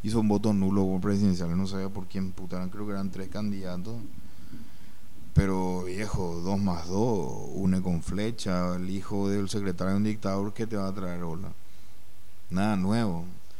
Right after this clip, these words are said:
Va a seguir las viejas costumbres, porque eso mamó, boludo. No le haya pedido un árbol de pera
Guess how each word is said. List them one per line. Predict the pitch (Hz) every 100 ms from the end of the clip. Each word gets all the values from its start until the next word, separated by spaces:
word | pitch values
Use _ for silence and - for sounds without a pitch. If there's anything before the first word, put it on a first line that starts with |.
| - - - 92
Va | 98
a |
seguir | 107 101 104
las | 107 101
viejas | 98 92 110
costumbres, | - 95 107 113 113
porque | 101 101
eso | 95 107
mamó, | 113 92 101 123 95
boludo. | 82 80 - - - - - - - -
No | 98
le | 95
haya | 92 110 110
pedido | 110 104 113
un | 110 104
árbol | 110 110 113 113
de | 104
pera | - 110 110 120 131 120